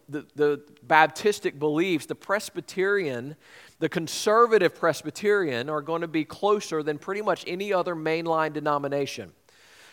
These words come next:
Um, they believe, well, let's go through some of their beliefs, and you'll see some of these things. They have several key doctrines th-, that they emphasize.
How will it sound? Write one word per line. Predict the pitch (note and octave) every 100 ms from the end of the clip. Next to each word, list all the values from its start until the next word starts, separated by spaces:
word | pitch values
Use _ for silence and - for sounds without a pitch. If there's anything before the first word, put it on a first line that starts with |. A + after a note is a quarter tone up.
| _
Um, | C#3 C3+ B2 A#2 -
they | E3
believe, | E3+ E3+ E3+ F#3 D#3+ C3 A2+ A2+ A#2
well, | F3 D#3+ D3
let's | E3 F3
go | G#3
through | - G3
some | G3
of | F3+
their | E3
beliefs, | D3 D#3+ E3 -
and | D3+
you'll | D#3+
see | -
some | G3+ D3+
of | B2+
these | A2
things. | - G#2+ G2
They | E3
have | E3+ C#3
several | - F#3+ F#3+ G#3+
key | - G3+
doctrines | F3 E3+ E3+ F3 - D3 C3+
th-, | - -
that | C3+ A#2+
they | C3+
emphasize. | - D#3 C#3 B2+ A2+ G2 E2+ -